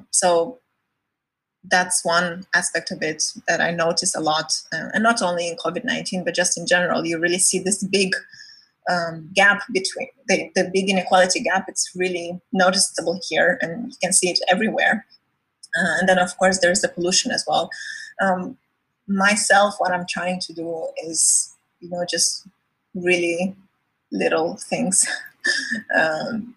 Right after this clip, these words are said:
of course, to, to change the whole or to tackle the whole sustainability problem in this area, at least, I think there needs to be, um, awareness on the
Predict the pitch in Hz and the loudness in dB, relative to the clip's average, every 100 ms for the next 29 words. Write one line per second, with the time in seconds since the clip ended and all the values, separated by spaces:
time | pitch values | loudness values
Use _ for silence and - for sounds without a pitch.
0 | - 190 - 180 185 - 185 175 - 185 | -8 -6 4 6 6 2 0 0 0 2
1 | 185 185 214 185 - 175 175 175 185 185 | 4 4 2 0 4 6 6 4 0 0
2 | 190 185 185 185 - 170 175 185 - 175 | 0 0 0 -4 -4 -2 -2 -4 -8 -6
3 | 170 175 180 - - 165 156 160 175 - | -4 -2 -2 -4 -6 -2 -2 -2 -8 -12
4 | - - - - 185 196 - 185 170 170 | -20 -20 -12 -2 2 2 2 2 4 4
5 | 165 - 170 - 190 - 180 170 170 170 | 2 0 -2 0 -2 -2 -4 -2 -4 -4
6 | - - 185 160 156 156 - - _ _ | 0 0 0 -2 0 0 -2 -4 _ _
7 | _ _ - 160 156 151 - - - 180 | _ _ -6 -2 0 0 -2 -4 2 4
8 | 180 202 202 170 165 190 - 175 180 170 | 6 6 6 4 4 4 4 2 -4 0
9 | 170 165 160 156 | 0 2 0 -4